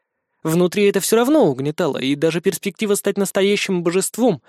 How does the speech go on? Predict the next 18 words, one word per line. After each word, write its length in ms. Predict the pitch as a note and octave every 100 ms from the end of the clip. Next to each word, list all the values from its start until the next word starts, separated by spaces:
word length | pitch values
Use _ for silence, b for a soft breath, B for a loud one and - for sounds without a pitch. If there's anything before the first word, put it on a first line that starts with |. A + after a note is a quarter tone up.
| b b
пока 240 | D#3+ D3 D3+
что 160 | -
была 240 | D3+ D3 D3+
не 160 | D3+
обрисована 540 | D3 E3+ - A#3 B2+ B2+
чётко». 460 | - F3 - - _ _ _ _ _ _ _ _ _
Я 160 | E3 B3+
стянул 400 | - C4+ C#4+ A#3+
домашнюю 420 | A#3+ C4 A3+ A3
рубашку 380 | A3+ A3 - D#3+
и 80 | D3
бросил 340 | F3+ G#3 D3
в 80 | C3
дальний 340 | D#3+ D3 D3+ -
угол. 380 | C3+ - - _ _ _ _ _ -
Посмотрел 460 | F#3 A3 A3 A#3+
на 80 | G#3
себя. 400 | F#3+ G#3+ D#3 D3